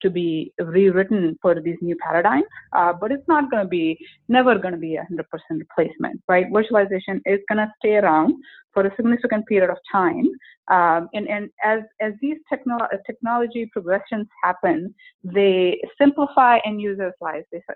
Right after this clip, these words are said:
certainly simplify software developers' life, right? That's the one reason they become so popular. At the same time, they do add a, uh, a non-trivial complexity to the DevOps or the I T organizations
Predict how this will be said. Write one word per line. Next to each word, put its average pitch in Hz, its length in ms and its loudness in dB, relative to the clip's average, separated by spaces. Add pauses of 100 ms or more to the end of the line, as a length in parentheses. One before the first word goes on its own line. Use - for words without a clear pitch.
certainly 262 320 2
simplify 202 540 0
software 190 300 -2
developers' 180 440 -6 (140)
life, - 180 -10 (140)
right? 165 160 -10
That's - 200 -12
the 165 60 -12
one 175 220 -6
reason 175 300 -4
they 160 100 -6
become 214 320 -6
so 165 160 -2
popular. - 360 2 (540)
At 220 60 2
the 254 160 4
same 403 260 4
time, 294 240 4
they 247 120 6
do 254 320 -2
add 220 240 4
a, 196 220 -4 (320)
uh, 175 200 0 (100)
a 196 60 -6
non-trivial 240 640 -4
complexity 220 720 -8 (140)
to 185 340 -2
the 170 340 -6
DevOps 180 300 4 (160)
or 165 200 -6
the 156 240 -2 (340)
I 165 100 -4 (140)
T 240 80 4
organizations 170 720 -4